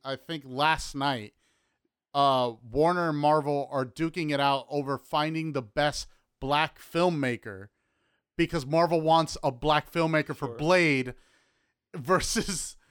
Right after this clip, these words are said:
Speaker 2: Wow.
Speaker 1: versus a black filmmaker for Superman.
Speaker 2: So, here's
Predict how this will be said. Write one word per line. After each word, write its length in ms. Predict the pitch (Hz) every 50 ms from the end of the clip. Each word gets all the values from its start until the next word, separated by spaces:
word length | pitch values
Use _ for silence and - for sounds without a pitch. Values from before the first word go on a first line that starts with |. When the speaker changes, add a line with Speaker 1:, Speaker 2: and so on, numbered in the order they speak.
| _ _ -
Speaker 2:
Wow. 120 | - 110 98
Speaker 1:
versus 420 | 165 190 202 190 - 196 156 160
a 80 | 190 160
black 420 | 117 165 165 170 180 180 180 _ -
filmmaker 480 | 202 185 170 170 165 156 151 160 143
for 160 | - - 135
Superman. 580 | - - - - 285 320 294 - 156 139 120 110
Speaker 2:
So, 420 | 101 101 - 180 143 120 101 95 _ _ _ _ _ _ _ _
here's 600 | _ _ - 160 180 190 196 196 196 196 170 147